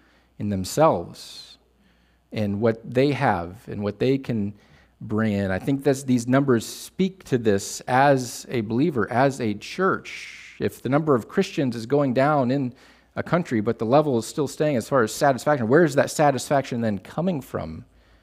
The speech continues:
It's not coming from our hope and trust in God. There's a world out there, a world out there that is putting in their,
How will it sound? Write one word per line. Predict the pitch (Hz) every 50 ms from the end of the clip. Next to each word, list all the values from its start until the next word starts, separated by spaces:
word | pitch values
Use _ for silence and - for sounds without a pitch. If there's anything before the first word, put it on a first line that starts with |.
| _ _ _ _ _ _ -
It's | 131 -
not | 135 123 -
coming | - - 156 160 127
from | - - 113
our | 107 95 95
hope | - 131 131 127 131 -
and | 104 98
trust | - - - 123 113 - - - - _ _ _ _ _ _ _ _ _ _ _ _ _ _ -
in | - 117 110 104 104 95
God. | 92 104 - 113 113 131 135 110 98 95
There's | 110 107 104 110
a | 101 95
world | 95 101 110 110 123 151 185 190 175 131
out | 110 95 92 - - -
there, | - 82 85 90 104 127 147 160 - _ _ _ _ _ _ _ _ _ _ _ _ _ _ _ _ _ _ - -
a | 92
world | 87 95 107 127 147 165 170 147
out | 113 95 95 - -
there | - 92 92 92 95 107 117 - _ _ _ _ _ _ _ _ _ _ _ _ _ _ -
that | 107 104
is | 104 110
putting | - - 139 143 139
in | 131 120 - -
their, | 110 104